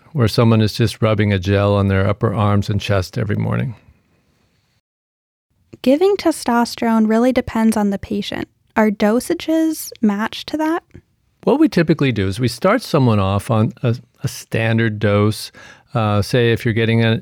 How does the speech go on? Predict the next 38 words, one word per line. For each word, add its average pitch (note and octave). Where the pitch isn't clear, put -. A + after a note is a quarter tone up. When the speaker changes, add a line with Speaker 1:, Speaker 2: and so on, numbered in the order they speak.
Speaker 1:
an A#2
injection A2
every G#2+
two G#2
weeks, F#2+
we'd G2+
give G#2+
two A#2
hundred A2
milligrams G2
of A2+
testosterone G2+
under G#2
the A#2+
skin G2+
every G2+
two A#2+
weeks. F#2+
And, G2+
uh, G#2
this G#2+
can C#3
be B2
done G#2
by G#2
the G#2
patient G#2
himself. A2+
And D3
then D#3
we A3+
let C#4+
that F#3+
run F#3+
for A2+
a -
couple F3
months, C3